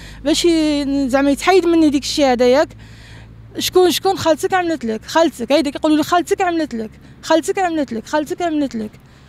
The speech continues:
كيقولوا لي: "ما فكتك شي خالتك، ما كاينش اللي يفكك." صافي،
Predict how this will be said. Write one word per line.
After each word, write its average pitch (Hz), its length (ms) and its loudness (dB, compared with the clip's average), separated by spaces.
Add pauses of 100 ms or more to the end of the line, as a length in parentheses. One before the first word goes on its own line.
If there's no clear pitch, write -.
(300)
كيقولوا 311 240 2
لي: 403 160 6
"ما 392 60 4
فكتك - 420 -4
شي 311 120 -2
خالتك، 294 260 0
ما 320 100 -2
كاينش 440 320 2
اللي 392 120 2
يفكك." 247 420 -4 (760)
صافي، 466 280 -2